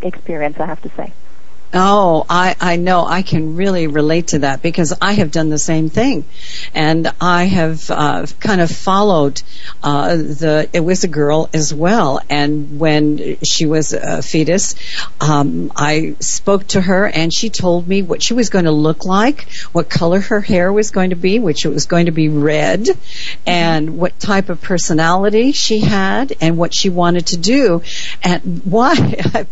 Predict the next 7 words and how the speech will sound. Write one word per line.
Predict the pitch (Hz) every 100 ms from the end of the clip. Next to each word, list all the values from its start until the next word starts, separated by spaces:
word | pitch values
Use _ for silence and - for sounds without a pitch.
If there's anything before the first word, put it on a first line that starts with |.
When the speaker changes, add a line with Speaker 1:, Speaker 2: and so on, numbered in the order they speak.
| -
Speaker 2:
find | 196 196
this | 175 - -
interesting | 202 262 214 - 160 160
because | 170 202 185 - - - -
this | 185 196 277
particular | - 208 - 202 185 170 156
child, | 151 - 247 269 196 139 143